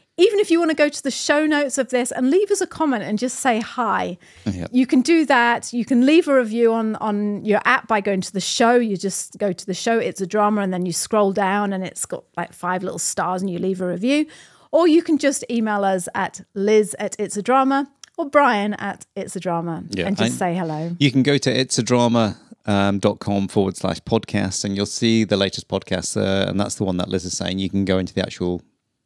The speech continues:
Speaker 2: post of the show and you, you can leave a comment at
Speaker 1: Yeah.
Speaker 2: the bottom of there as well. But
Speaker 1: But like I say,
Speaker 2: ideally, and just in Apple or Spotify, just leave us a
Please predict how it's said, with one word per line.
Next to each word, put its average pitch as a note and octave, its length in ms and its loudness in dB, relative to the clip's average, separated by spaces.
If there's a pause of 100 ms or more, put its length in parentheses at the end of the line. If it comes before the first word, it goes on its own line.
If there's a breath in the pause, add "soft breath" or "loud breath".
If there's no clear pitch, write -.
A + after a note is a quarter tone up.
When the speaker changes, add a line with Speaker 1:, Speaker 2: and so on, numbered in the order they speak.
(160)
Speaker 2:
post - 360 -4
of F2 100 -10
the F2+ 60 -4
show F2 340 -4 (520 soft breath)
and F2+ 480 -4 (140)
you, G2 200 -4
you G#2+ 140 -4
can F2+ 120 -8
leave F#2 120 -4
a - 40 -20
comment E2+ 300 -8
at G2+ 60 -4
Speaker 1:
Yeah. F3 120 -2
Speaker 2:
the - 60 -4
bottom E2+ 160 -8
of E2 60 -8
there E2 180 -4
as - 140 -10
well. F2 220 -12
But - 120 -10
Speaker 1:
But A#3+ 140 2
like B3+ 220 0
I B3 40 -4
say, E3 340 -4
Speaker 2:
ideally, G2+ 520 2
and G2 180 -4
just - 220 0
in G2 360 -2 (440)
Apple F#2 320 -4
or D#2 180 -4
Spotify, D#2+ 640 -10
just - 220 -14
leave - 160 -12
us - 120 -12
a F2 180 -18